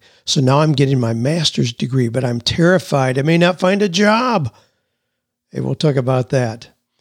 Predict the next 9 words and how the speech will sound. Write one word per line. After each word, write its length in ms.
Here's 220
our 60
quotation 880
for 200
today. 440
Comes 220
from 220
Thomas 380
Stanley, 800